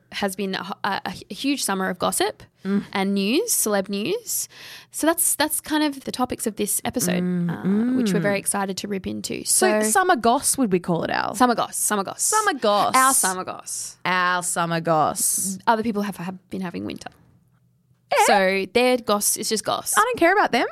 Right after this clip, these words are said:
Speaker 1: Okay.
Speaker 2: Summer goss.
Speaker 1: Oh, and also, um, Holly, what should, else should people
Speaker 2: Um,
Speaker 1: do?
Speaker 2: so I've just got this little thing that I need you to do. It's
Speaker 1: Yeah.
Speaker 2: really simple, really easy. You can just really make my day.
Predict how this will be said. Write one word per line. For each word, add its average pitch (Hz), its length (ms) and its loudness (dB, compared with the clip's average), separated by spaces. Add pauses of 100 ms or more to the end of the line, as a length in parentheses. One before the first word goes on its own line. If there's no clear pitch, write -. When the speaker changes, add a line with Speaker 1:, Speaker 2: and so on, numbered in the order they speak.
Speaker 1:
Okay. - 240 -12
Speaker 2:
Summer 277 300 4
goss. 202 180 4
Speaker 1:
Oh, 240 220 4
and 240 300 2 (100)
also, 214 480 2
um, 185 1120 -4 (100)
Holly, 202 300 -6
what 196 200 -8
should, - 220 -12
else - 220 -10
should - 200 -12
people 226 220 -2
Speaker 2:
Um, 240 120 0
Speaker 1:
do? 240 60 -8
Speaker 2:
so 233 380 2
I've 220 120 2
just 226 120 -6
got 254 100 -6
this 277 120 -10
little 220 160 -4
thing 180 200 -4
that 175 100 -2
I 170 60 0
need 170 220 -4
you 165 60 -8
to 165 80 -6
do. 156 160 -8
It's - 400 -8
Speaker 1:
Yeah. 208 100 -10
Speaker 2:
really 247 280 2
simple, 190 260 0
really 220 240 -2
easy. 196 160 0
You 190 80 -4
can - 60 -14
just - 200 -16
really 214 240 2
make 208 160 0
my 202 80 2
day. 180 360 2